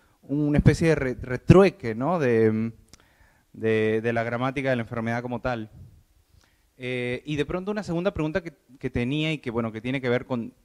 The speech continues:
con, con, con, con el trabajo de investigar como tal.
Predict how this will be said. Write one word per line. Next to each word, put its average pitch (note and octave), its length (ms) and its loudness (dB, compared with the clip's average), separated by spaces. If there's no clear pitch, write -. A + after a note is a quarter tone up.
con, A#2 320 -12
con, A2+ 260 -12
con, A2 440 -10
con C3 180 -6
el A#2 60 -2
trabajo B2 240 0
de E3 80 4
investigar B2+ 580 0
como B2 180 -4
tal. C3 300 -4